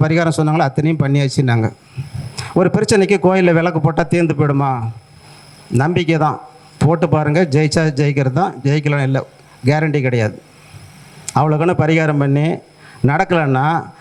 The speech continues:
அந்த ஜோசியர் பக்கமே அவருடைய கவனம் திரும்பும். இவரு சொன்னாரு, நம்ம நாகதோஷ பரிகாரம் பண்ணோம், இவரு சொன்னாரு, நம்ம கலசர தோஷம் பரிகாரம் பண்ணோம், அதுக்கு ஆறாயிரம், இதுக்கு ஏழாயிரம் பண்ணியாச்சு, காரியம் நடக்கல. அப்புறம்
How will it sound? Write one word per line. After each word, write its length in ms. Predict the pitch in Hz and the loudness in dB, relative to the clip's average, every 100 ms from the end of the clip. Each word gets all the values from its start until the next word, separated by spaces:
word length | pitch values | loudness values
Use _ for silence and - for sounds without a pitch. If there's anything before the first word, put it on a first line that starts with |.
| - | -6
அந்த 300 | - 135 160 | -2 0 0
ஜோசியர் 480 | 143 180 180 185 165 | 2 2 2 2 2
பக்கமே 240 | 165 165 196 | 2 2 2
அவருடைய 380 | 165 156 147 | 2 0 0
கவனம் 340 | 131 147 165 147 | 0 0 0 0
திரும்பும். 420 | 160 165 139 98 - - - - - | 2 2 0 -4 -14 -16 -16 -16 -2
இவரு 260 | 131 170 170 175 | 4 6 4 2
சொன்னாரு, 520 | 170 185 180 202 - - - - - - - | 0 0 0 0 -2 -6 -16 -16 -14 -14 -2
நம்ம 260 | 156 160 160 151 147 | 0 2 0 0 0
நாகதோஷ 520 | 151 175 165 165 156 143 | 0 0 0 0 0 0
பரிகாரம் 420 | 160 160 156 151 | 2 2 2 2
பண்ணோம், 260 | 151 185 196 | 2 0 2
இவரு 240 | 143 160 147 | 2 2 0
சொன்னாரு, 480 | 156 160 160 175 214 - - - - - | -2 0 0 0 -2 -10 -20 -20 -20 -2
நம்ம 220 | 147 147 | 0 0
கலசர 360 | 143 156 135 156 | -2 -2 0 0
தோஷம் 320 | 156 143 143 | 0 -2 0
பரிகாரம் 380 | 147 156 151 143 | 0 0 0 2
பண்ணோம், 320 | 139 156 170 - - | 2 2 -2 -8 -10
அதுக்கு 340 | - 151 147 151 | -2 0 2 2
ஆறாயிரம், 440 | 147 156 156 170 | 2 2 0 0
இதுக்கு 240 | 151 147 147 | 0 2 0
ஏழாயிரம் 360 | 143 147 160 139 | 0 0 0 2
பண்ணியாச்சு, 560 | 147 147 120 139 160 - - - - | 2 2 2 2 0 -4 -20 -16 -2
காரியம் 380 | 147 165 160 | 0 2 0
நடக்கல. 360 | 131 143 135 135 147 - - | 0 -2 -2 -2 -2 -6 -4
அப்புறம் 360 | 135 170 196 | 0 0 -2